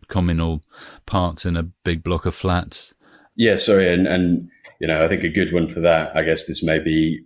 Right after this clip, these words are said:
Speaker 2: for another podcast or something we've discussed before, but, you know, if that is the strategy you're going down, I personally think that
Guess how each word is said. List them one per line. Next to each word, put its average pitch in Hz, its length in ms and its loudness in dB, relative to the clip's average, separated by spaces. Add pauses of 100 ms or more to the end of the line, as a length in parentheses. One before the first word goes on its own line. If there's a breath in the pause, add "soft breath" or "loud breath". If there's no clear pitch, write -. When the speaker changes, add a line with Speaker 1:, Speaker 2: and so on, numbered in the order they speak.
Speaker 2:
for - 160 -2
another 85 240 2
podcast 82 560 -2
or 80 40 -6
something 78 300 -2
we've 82 160 0
discussed - 400 -2
before, 85 400 0
but, 80 240 0 (420 loud breath)
you 90 60 -2
know, 87 120 2
if 85 100 -2
that 95 200 2
is 92 140 2
the 87 80 -4
strategy - 500 -2
you're 80 220 0
going 80 160 2
down, 78 220 0
I 82 140 2
personally 80 500 0
think 80 200 -2
that 76 200 -6